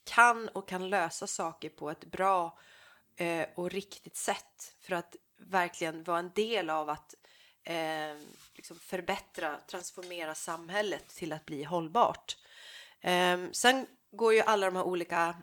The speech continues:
liksom, om, länder går i olika takt. Men vi kan ju korskoppla våra kompetenser för att se till att kunna leverera in det bästa i varje situation gentemot våra kunder.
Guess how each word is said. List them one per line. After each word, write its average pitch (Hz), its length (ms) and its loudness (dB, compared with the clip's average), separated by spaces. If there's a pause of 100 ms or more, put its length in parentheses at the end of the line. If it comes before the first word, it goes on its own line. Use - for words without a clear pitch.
liksom, 165 480 -10 (160)
om, 190 360 0 (200)
länder 214 480 4
går 180 200 2
i 175 60 2
olika 165 260 -6
takt. - 520 0 (500)
Men 190 120 -2
vi 226 300 -4
kan 208 240 0
ju 196 80 0
korskoppla 208 720 -2
våra 185 200 2
kompetenser 175 1000 -2
för 185 80 -4
att 180 140 -8
se - 100 -12
till 175 220 -6
att - 160 -8
kunna 180 240 -6
leverera 170 480 0
in 202 260 -2
det 156 180 -8
bästa 180 540 2 (420)
i 185 120 0
varje 160 280 -2
situation 151 560 -8
gentemot 147 360 -12
våra 147 140 -2
kunder. 175 520 -6